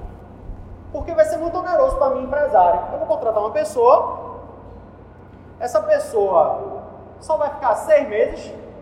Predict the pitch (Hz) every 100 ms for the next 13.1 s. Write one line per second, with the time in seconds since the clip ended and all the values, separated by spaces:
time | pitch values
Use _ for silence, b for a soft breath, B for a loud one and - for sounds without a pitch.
0 | - - - - - - 262 - 202 190
1 | 220 - - - - - - - - 233
2 | 226 208 196 226 - - - - - -
3 | - - - - - - - - - -
4 | - - - 311 330 370 415 - - 622
5 | 622 302 277 269 262 254 226 220 - -
6 | - 269 220 240 - - - - - -
7 | 190 190 - 196 226 - - - - -
8 | - - - - - 190 247 320 233 262
9 | 262 269 240 202 226 233 247 269 302 302
10 | 277 226 - - 415 480 440 359 330 302
11 | 226 226 233 294 269 269 262 277 - 311
12 | - 320 311 285 247 247 214 208 208 156
13 | 131